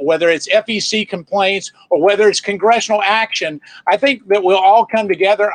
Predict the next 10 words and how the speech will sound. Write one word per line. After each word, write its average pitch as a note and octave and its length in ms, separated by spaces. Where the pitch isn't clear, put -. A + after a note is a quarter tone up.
I C4 200
think A3+ 260
a G3+ 80
perfect B3 480
place G#3 260
for F#3 140
that F3+ 320
would F3 160
be, G#3+ 320
uh, F3+ 220